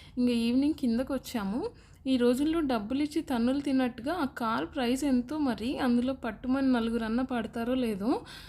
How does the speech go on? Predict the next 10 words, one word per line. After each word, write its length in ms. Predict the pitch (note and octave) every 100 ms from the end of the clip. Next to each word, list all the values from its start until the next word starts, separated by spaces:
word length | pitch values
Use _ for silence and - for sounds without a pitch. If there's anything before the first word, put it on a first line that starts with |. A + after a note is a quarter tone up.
| - -
హాసిని 680 | B3 A#3+ B3+ D4+ E4+ A4+ A4
టూ 140 | C#4
డేస్ 320 | B3+ B3+ C4+ D4+
నుంచి 220 | C#4 C#4+
ఐస్ 280 | A#3+ A3+ -
క్రీమ్ 300 | C4+ C#4+ C#4
కావాలని 460 | B3 A#3 A#3+ A#3+
ఒకటే 340 | A3+ A#3 A#3 C4
గొడవ 220 | B3+ A3+ A#3
చేస్తుంది. 500 | B3 A#3+ A3+ G3 A#3+